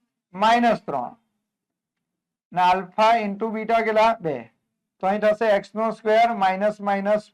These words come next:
પ્લસ ત્રણ એક્સ વત્તા બે.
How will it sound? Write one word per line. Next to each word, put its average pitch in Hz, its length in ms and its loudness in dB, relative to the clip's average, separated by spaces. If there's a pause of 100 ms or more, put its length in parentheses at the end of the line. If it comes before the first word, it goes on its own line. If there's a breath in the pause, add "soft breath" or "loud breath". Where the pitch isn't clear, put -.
(100)
પ્લસ 208 500 0 (600)
ત્રણ 190 280 0
એક્સ 220 340 0
વત્તા 175 580 0 (200)
બે. - 280 -16